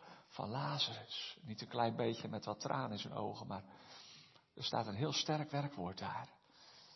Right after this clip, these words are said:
En dat de Heer Jezus ook boos kon worden.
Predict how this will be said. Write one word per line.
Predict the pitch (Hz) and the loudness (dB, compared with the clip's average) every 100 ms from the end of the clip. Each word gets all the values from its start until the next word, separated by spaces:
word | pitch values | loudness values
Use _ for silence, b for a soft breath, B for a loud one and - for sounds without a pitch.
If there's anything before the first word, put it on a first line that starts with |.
| b b b _ - _ _ - _ _ _ - | b b b _ -20 _ _ -20 _ _ _ 0
En | 135 | 6
dat | 147 | 8
de | 156 | 10
Heer | 156 | 10
Jezus | 160 156 - | 10 10 10
ook | 139 131 107 | 6 6 6
boos | 131 254 320 277 - | 12 12 12 12 10
kon | 156 135 | 10 8
worden. | 117 107 107 | 8 6 4